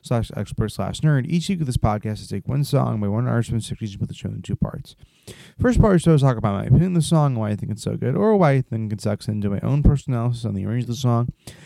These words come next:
what's the link with the chords, melody, lyrics, and the second part of the show, dig deep into the history behind that track. In that part of the show, we talk about who wrote the song, who produced it, who are the musicians on the track, whether it be the mus-, session musicians or the band members themselves,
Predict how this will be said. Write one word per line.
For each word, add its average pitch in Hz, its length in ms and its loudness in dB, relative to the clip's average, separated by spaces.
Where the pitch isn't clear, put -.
what's - 240 -6
the 127 60 4
link 120 180 0
with 110 80 -2
the 107 80 -2
chords, 120 300 2
melody, 110 260 2
lyrics, 104 320 -2
and 110 80 0
the 104 40 -4
second 202 280 0
part 127 200 8
of 120 40 4
the 107 60 -6
show, 117 160 2
dig 110 240 -8
deep 113 200 0
into 107 200 2
the 98 100 -2
history 110 360 -2
behind 95 360 -6
that 95 140 -6
track. - 240 -6
In - 40 -2
that 123 100 2
part 131 200 8
of 120 40 4
the - 60 -2
show, 127 100 4
we 117 80 4
talk 110 220 -2
about 107 220 -4
who 135 120 4
wrote 156 200 2
the 147 60 -6
song, 135 380 0
who 123 220 -2
produced 127 400 4
it, 131 140 0
who - 80 0
are 139 60 6
the 123 80 4
musicians 135 400 2
on 135 80 2
the 131 40 4
track, 123 300 0
whether 107 160 0
it 101 60 -2
be 107 80 0
the 101 140 -4
mus-, 113 240 -6
session 131 340 2
musicians 120 400 -2
or 101 40 -8
the 107 80 -4
band 110 180 -4
members 101 240 -6
themselves, 135 580 -2